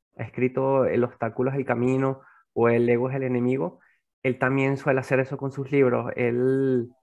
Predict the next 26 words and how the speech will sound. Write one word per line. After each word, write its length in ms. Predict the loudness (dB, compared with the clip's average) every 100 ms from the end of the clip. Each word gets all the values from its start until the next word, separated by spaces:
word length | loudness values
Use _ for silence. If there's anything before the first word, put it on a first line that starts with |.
| _ _
él 220 | -4 0
va 800 | 2 4 4 4 4 4 2 -4 _ _ _ _ _
anotando 420 | -4 -2 0 0 2
ideas 480 | 4 4 4 0 -4
y 60 |
saca 340 | -4 -4 2 4
ideas 280 | 4 2 -2
también 280 | -2 0 0
del 160 | 0
blog 340 | 2 0 0 -4 _ _ _ _ _ -4
y 80 | -2
las 160 | -2
compartes 500 | -2 -2 0 -2 -4 -6
con, 580 | -2 0 0 0 -2 -2
con, 420 | -4 -4 -4 -4
con 180 | -6 -6
sus 200 | -6 -4
amigos 420 | -2 0 0 0
o 120 | -2 -4
con 140 | -6
personas 600 | -8 -8 -4 -2 -2 -6 _ _ _ _
que, 800 | -2 0 0 0 -2 -2 -4 -6 _
que 160 | -4
él, 200 | -4 -6
que 80 | -6
él 200 | -6 -8